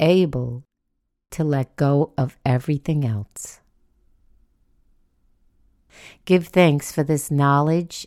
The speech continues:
and the catalyst to gain it. Now, if you choose to part, you may do so with no attachments. Once you practice with a simple experience,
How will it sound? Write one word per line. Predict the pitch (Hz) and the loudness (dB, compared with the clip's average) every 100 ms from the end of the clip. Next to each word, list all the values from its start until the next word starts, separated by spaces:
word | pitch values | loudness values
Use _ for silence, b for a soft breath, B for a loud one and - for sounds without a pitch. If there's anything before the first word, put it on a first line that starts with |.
| - | -4
and | 139 | -2
the | 135 | -2
catalyst | - 147 147 156 156 156 - - - _ - | -6 -2 -2 0 -2 -4 -10 -20 -20 _ -16
to | - | -12
gain | 170 127 120 120 | -4 -4 -2 -4
it. | 131 _ _ _ _ _ _ _ _ _ _ _ _ _ _ _ _ _ _ _ _ _ _ _ 165 | -8 _ _ _ _ _ _ _ _ _ _ _ _ _ _ _ _ _ _ _ _ _ _ _ -4
Now, | 156 190 247 160 117 127 - _ _ _ _ | 0 2 2 2 -2 -6 -10 _ _ _ _
if | 151 139 151 | -4 -2 -2
you | 139 | -4
choose | - 160 151 147 - | -4 -2 0 0 -6
to | 143 | -10
part, | - - 135 180 - - - _ _ _ _ _ _ _ | -8 -6 -2 -2 -4 -10 -20 _ _ _ _ _ _ _
you | 190 156 | -4 0
may | 151 | 0
do | 156 226 208 | 0 -2 -2
so | - 117 117 113 - _ _ _ _ _ _ - | -4 -6 -6 -10 -16 _ _ _ _ _ _ -8
with | 135 - 131 | -8 -6 -4
no | 120 127 127 139 143 - | -2 0 0 -2 -6 -8
attachments. | 135 - 127 113 - 113 107 - - - _ _ _ _ _ _ _ _ _ _ _ _ _ _ _ _ _ _ _ _ _ _ _ _ _ _ _ _ _ B B B | -8 -6 -8 -8 -10 -10 -10 -14 -20 -20 _ _ _ _ _ _ _ _ _ _ _ _ _ _ _ _ _ _ _ _ _ _ _ _ _ _ _ _ _ B B B
Once | 175 170 180 - | 0 2 2 0
you | 208 196 | -2 -2
practice | - 151 139 - 139 135 143 | 0 2 2 -2 -6 -4 -4
with | 135 143 | -4 -4
a | |
simple | - 156 147 170 | -4 -2 0 0
experience, | 165 - - 123 117 113 113 117 - - | -2 -4 -6 -4 -2 -4 -6 -8 -12 -16